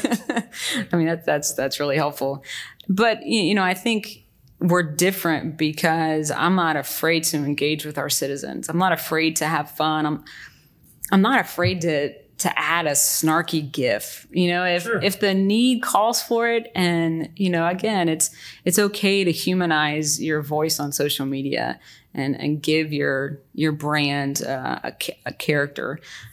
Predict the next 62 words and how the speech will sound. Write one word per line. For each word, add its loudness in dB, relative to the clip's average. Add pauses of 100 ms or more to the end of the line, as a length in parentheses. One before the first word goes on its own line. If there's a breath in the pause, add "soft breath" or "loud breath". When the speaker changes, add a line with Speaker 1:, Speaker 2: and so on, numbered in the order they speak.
Speaker 1:
um, -2
and -4
have -2
characteristics. -4
And, -2
and -4
that, -4
again, -2
that -4
just -4
makes 0
it 0 (1300)
e-, -16
easier 2
to, 0 (500 loud breath)
Speaker 2:
And, -4
Speaker 1:
to 2
Speaker 2:
and 4
we're 2
Speaker 1:
do. 2
Speaker 2:
not 0
really -2
trying 0
to -2
embarrass 0
anyone -6
when -4
we -4
do -6
Speaker 1:
Absolutely 2
Speaker 2:
that. 0
We're 0
certainly 0
Speaker 1:
not. -2
Speaker 2:
not -12
getting -6
personal -2
with -6
the -4
stuff -4
that, -12
the -10
responses -6
that -4
Speaker 1:
No. 0
Speaker 2:
we -6
make. -12
We -4
try 2
to 2
be -4
truthful, 0
and -8
then -6
I'm 2
too 0
enjoy -2
the -8
snarky -4
gif -4
Speaker 1:
<laughs> 2
Yeah. 0